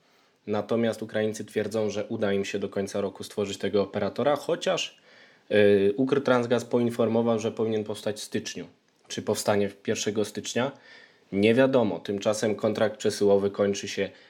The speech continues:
rankiem moskiewskiego czasu, e, pierwszego stycznia dwa tysiące dwudziestego roku i potem coś musi go zastąpić. Co to będzie? Okaże się.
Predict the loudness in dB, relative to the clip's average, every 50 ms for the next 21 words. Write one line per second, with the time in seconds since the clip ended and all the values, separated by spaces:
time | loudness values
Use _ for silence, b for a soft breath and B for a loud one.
0 | B -6 0 2 4 4 4 2 0 -2 -2 0 0 0 -2 -2 -4 -4 -4 -4
1 | -4 -4 -2 -2 -2 -2 -2 -4 -4 -4 -4 -2 0 0 0 0 -2 B B B
2 | B B B B B -12 -8 -6 -4 -4 -4 -4 -4 0 2 2 2 2 2 0
3 | 2 2 0 0 0 0 0 0 0 0 0 0 0 0 -2 -2 -2 -4 -4 -4
4 | -4 -6 -8 -6 -4 -4 -2 -2 -2 -2 0 -2 -2 -2 -2 -2 -2 -2 -2 0
5 | 0 0 2 2 0 -2 -2 -2 -2 -2 0 0 0 0 -4 -8 -12 _ -8 -6
6 | -6 -6 -8 -6 -6 -4 -4 -4 -6 -6 -6 -6 -8 -6 -8 -8 -10 -10 -12 -16
7 | _ b b b b b b b b -2 -2 2 2 2 2 4 2 2 2 2
8 | 2 2 2 0 -6 -16 _ _ _ _ _ 4 4 4 6 6 4 4 4 0
9 | -4 -4 -6 -6 -8